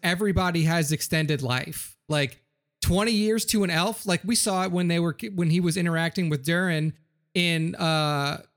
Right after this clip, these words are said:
you know, in, in Moria. Like, he, he goes there and he's like,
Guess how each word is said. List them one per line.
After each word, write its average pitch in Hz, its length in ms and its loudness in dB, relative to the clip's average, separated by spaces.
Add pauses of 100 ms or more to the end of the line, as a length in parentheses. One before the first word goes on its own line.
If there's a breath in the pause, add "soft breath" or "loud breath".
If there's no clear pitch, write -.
(220)
you 175 100 0
know, 135 240 -2
in, 175 200 0
in 165 200 0
Moria. 160 460 0
Like, 151 180 0
he, 185 120 -2
he 185 200 0
goes 180 300 0
there 175 160 0
and 165 80 0
he's 156 140 -2
like, 151 220 -2